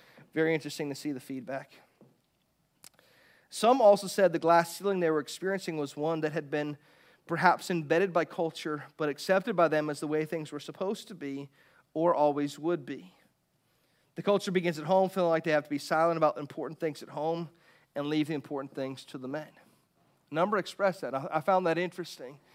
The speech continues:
that they said, "You know, I, I hadn't really thought about it a whole lot because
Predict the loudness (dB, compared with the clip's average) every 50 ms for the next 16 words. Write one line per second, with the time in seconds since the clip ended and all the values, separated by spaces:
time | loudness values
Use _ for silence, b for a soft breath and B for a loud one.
0 | b b b b b b 0 0 0 2 0 -2 -2 -2 -4 -6 -6 -6 -2 0
1 | 2 2 2 2 0 -2 -8 -8 -6 -4 -4 -4 -6 -10 -12 -16 _ _ -14 -2
2 | 4 4 4 6 6 2 0 0 2 4 6 6 6 6 4 2 2 0 -4 -2
3 | 2 4 4 4 4 0 -6 -6 -4 -4 -4 -4 -4 -6 -10 -12 -16 -16